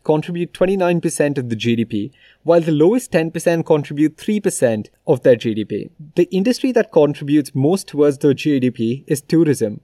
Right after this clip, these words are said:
with increasingly large tourist populations being attracted from China. A majority of Nepal's energy production is hydroelectric, and it has the forty-fifth worst air quality in the world,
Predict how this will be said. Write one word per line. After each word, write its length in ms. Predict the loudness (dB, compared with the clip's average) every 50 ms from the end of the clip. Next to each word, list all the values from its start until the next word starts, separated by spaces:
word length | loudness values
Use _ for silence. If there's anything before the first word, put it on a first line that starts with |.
| _ _ 0
with 180 | 0 0 0 -2 -8
increasingly 640 | -6 -6 -6 -4 -4 -4 -2 0 0 2 2 2 2
large 360 | 2 4 4 2 2 0 0
tourist 320 | 0 0 2 2 0 2
populations 580 | 2 0 2 2 0 0 0 0 0 -2 -4 -2
being 240 | -2 -2 -2 -2 -4
attracted 480 | -6 -2 0 0 0 0 0 -4 -2
from 160 | -2 -2 -4 -2
China. 480 | -2 -4 -4 -4 -4 -6 -8 -12 -18 _ _ _ _ _ _ _ _ _ _ _ _ _ _ _ -20 -16 _ -2
A 60 | 0 2
majority 520 | 2 2 2 2 2 2 0 -2 -2 0
of 140 | 0 0 0 _ _ _ _ _ _ -4
Nepal's 440 | -4 -2 2 4 4 4 4 2 0
energy 360 | 0 0 0 0 0 -2 -2
production 480 | 0 0 2 2 2 2 0 -2 -6 -6
is 160 | -4 -6 -8
hydroelectric, 880 | -4 0 2 2 2 4 2 2 2 2 0 -2 -2 -8 -10 -10 -10 -8 -6
and 140 | -4 -4
it 80 | -2 0
has 200 | 0 0 0 0
the 80 | -2 -2
forty-fifth 680 | 0 0 0 0 0 -4 -2 -2 -2 -2 -2 -4 -12 -12 _ -2
worst 360 | 0 2 2 2 0 -2 -4 -2
air 160 | 2 2 2 2
quality 420 | 0 -2 -2 0 0 0 0 -2
in 100 | -2 -2
the 60 | -2
world, 380 | 0 2 2 2 2 2 0